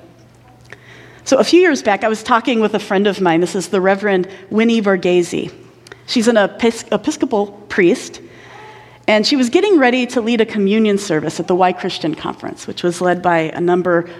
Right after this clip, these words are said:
of women, especially women of color and queer women. And it was in a large cathedral in Saint Paul, Minnesota, and she had been asked to kind of preside over the entire service. And this service had all of the pomp and circumstance that you might associate with what we call high church, right? We are not high church here.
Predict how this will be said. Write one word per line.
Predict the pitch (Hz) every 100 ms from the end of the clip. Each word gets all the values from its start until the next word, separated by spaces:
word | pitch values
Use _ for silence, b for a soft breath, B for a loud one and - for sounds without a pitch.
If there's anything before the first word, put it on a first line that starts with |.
| B
of | 165 175
women, | 220 247 233
especially | 196 - 202 - 202
women | 196 190
of | 170 -
color | 196 185 190
and | 180 160
queer | - 196 180
women. | 175 175 175 - B B B B B B B -
And | 220
it | 226
was | 226
in | 247
a | 202
large | 208 247 285 -
cathedral | 254 - 208 196 180
in | 185
Saint | 180 226 -
Paul, | - 202 190 190 B B -
Minnesota, | 214 196 - - 180 156 139 151 -
and | 190
she | - 240
had | 226 202
been | 196
asked | - 180 190 -
to | 185
kind | 190 175
of | 180
preside | 196 - 190 185 185
over | 175 175
the | 175 175
entire | 170 - 175 170
service. | 170 - 160 160 - - - - - B B B B B B B -
And | 208
this | 349 -
service | 320 302
had | 233 -
all | 240 254
of | 214
the | 185
pomp | - 240 240
and | 208
circumstance | - 208 202 190 202 170 -
that | -
you | 202
might | 202 214 220
associate | 220 202 - 190
with | 170
what | 208
we | 180
call | 190 170
high | 175 160
church, | - - -
right? | 180 175
We | 214
are | 208
not | 196 180 -
high | - 180
church | 180 175 160 -
here. | 135 -